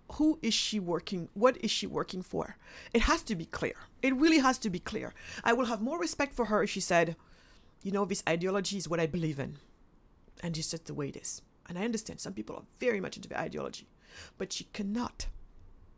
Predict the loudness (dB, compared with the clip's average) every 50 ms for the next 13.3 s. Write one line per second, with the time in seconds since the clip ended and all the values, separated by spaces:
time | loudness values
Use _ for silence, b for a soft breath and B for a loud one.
0 | -20 -20 _ -12 -8 -4 -4 -2 -2 -2 -2 -4 -4 -4 -8 -12 -18 -14 -12 -12
1 | -12 -12 -16 -20 -20 -20 -20 -10 -2 0 0 2 2 2 0 0 -2 -6 -10 -6
2 | -6 -2 0 0 0 0 0 0 0 0 0 0 2 2 2 2 2 0 2 2
3 | 2 2 2 0 -4 -6 -6 -8 B B B B -6 -2 2 2 4 4 4 4
4 | 4 -2 0 -2 -4 -4 -4 0 0 2 2 2 0 -2 -2 0 0 -2 -2 -4
5 | -6 -10 -10 -12 -14 -14 b b b b b b b b b b b b b b
6 | b b b b -20 -20 -20 -20 -20 -20 -20 -20 -20 -20 -14 -2 2 4 6 8
7 | 8 8 8 6 4 0 -6 -14 -12 -4 -4 -4 -4 2 2 2 2 4 0 -2
8 | 0 2 0 2 2 2 0 0 0 -4 -6 -6 -4 -2 -2 -2 0 0 0 2
9 | 2 0 -2 -4 -8 -4 -2 -2 -2 -2 -4 -8 -8 -8 -10 -12 -14 B B B
10 | B B B -2 0 0 6 6 6 6 6 4 0 2 2 2 2 0 -2 -4
11 | -4 -4 -2 -2 -4 -6 -8 -10 -10 -10 -8 -8 -10 -10 -14 -18 -20 -20 -20 b
12 | b b b b -6 -4 -4 -4 -2 -2 -2 -2 -2 -2 2 2 2 2 2 0
13 | 0 2 0 0 -2 -4